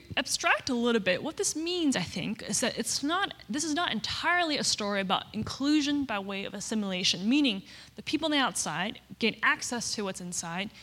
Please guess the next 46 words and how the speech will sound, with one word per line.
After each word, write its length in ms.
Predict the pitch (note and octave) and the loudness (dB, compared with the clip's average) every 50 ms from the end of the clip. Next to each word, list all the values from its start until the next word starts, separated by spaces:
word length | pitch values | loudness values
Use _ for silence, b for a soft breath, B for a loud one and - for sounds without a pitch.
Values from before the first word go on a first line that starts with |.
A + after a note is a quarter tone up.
| B B - | B B -8
because 300 | A#3 - - A#3 A3 - | -6 -4 -4 -4 -2 -2
they 80 | G#3+ | -4
conform 520 | - - A3+ G#3+ - - G#3+ G#3 G3+ G3+ G3+ | -4 -4 -6 -6 -6 -4 -4 -2 -2 -2 -4
to 120 | - - | -4 -4
the 140 | G3+ G3+ F#3 | -4 -4 -4
do-, 320 | F3+ F#3+ F#3+ F#3 F3 - F#3+ | -2 -2 0 0 0 0 -2
dominant 420 | G#3+ F3+ F3+ F#3 F#3+ F#3 F#3 F3+ | -4 -4 -2 -2 -2 -2 -2 -2
group 160 | - F3+ - | -4 -6 -8
of 80 | - - | -10 -12
power. 420 | - - - F#3+ - - - - A3 - - B B B B B B B B B B B B B B B B B - | -10 -6 -4 -2 -2 -2 -2 -2 -4 -8 -14 B B B B B B B B B B B B B B B B B -2
It 120 | - C4 | -2 0
seems 320 | - - F4+ G4+ G#4 F#4+ - | 2 2 0 0 2 2 2
like, 240 | B3 A3+ - - - - - - | 2 2 2 0 -10 -12 -4 2
I 60 | - | 4
mean, 180 | C#4 C4+ B3+ C4+ - | 4 4 4 2 -2
the 120 | G#3+ A3 C4 | 0 2 4
eunuchs 300 | D#4 F4 F4+ E4+ A#3+ - | 4 4 4 2 0 2
do 140 | - C4+ | 2 2
have 180 | C4+ B3 A#3+ A3+ | 2 2 2 0
to 60 | - G3 | -2 -4
observe 320 | G3 F3+ F#3+ F#3+ F3+ - | -4 -2 -2 -2 -2 -4
God's 180 | - - - - | -8 -10 -8 -6
covenant, 440 | - D4+ D#4 D4 C#4+ C#4+ C4+ B3 | -4 -4 -2 0 0 0 0 0
they 80 | G#3 G3+ | 0 -2
do 140 | F#3+ G3+ G#3 | -2 -2 -2
have 80 | G3+ | -2
to 80 | G3 F3+ | -2 -4
observe 200 | F#3 - F3+ F3 | -6 -6 -8 -8
the 80 | - - | -6 -6
Sabbath, 420 | - - C#4 D4 C#4+ B3+ C4+ - - - | -2 0 0 0 0 0 -2 -4 -4 -4
but 160 | - B3 A#3 A#3 | -2 0 4 4
they're 260 | C4 B3+ B3 A#3 - - | 6 6 4 4 2 0
included 680 | A#3+ A#3+ A#3 - - - D#4 D4+ C#4+ A#3 B3 A3+ - - - - | 0 0 0 -2 -4 -2 0 0 2 2 2 0 -2 -4 -6 0
as 280 | - A#3 C4 C#4 C#4 A#3+ | 4 4 6 4 4 2
they 120 | A#3+ A#3 | 0 0
are 300 | G3+ F3+ E3+ E3+ G3 G#3+ - - - _ - - - | 0 0 -2 -2 -4 -6 -10 -16 -20 _ -16 -8 -2
in 180 | C#4+ D#4+ D#4 | 0 2 2
their 180 | C4+ C4+ B3 A3+ | 4 4 4 4
own 160 | G#3+ G#3 G3+ | 4 2 2
bodies 540 | F#3 E3+ D#3 D#3 - - E3+ G#3 C4 - - - - - | 0 -2 -4 -4 -6 -6 -6 -6 -6 -8 -10 -16 -16 -8
without 200 | - A#3 A3+ G3 | -4 -2 0 2
having 240 | G3 G#3+ G#3 G3 G3 | 4 2 2 2 0
to 60 | F#3+ | -4
change 280 | - - G3 F3+ F#3 - | -4 -6 -6 -6 -8 -10
a 60 | F#3 | -12
thing. 200 | - - A#2+ | -10 -10 -12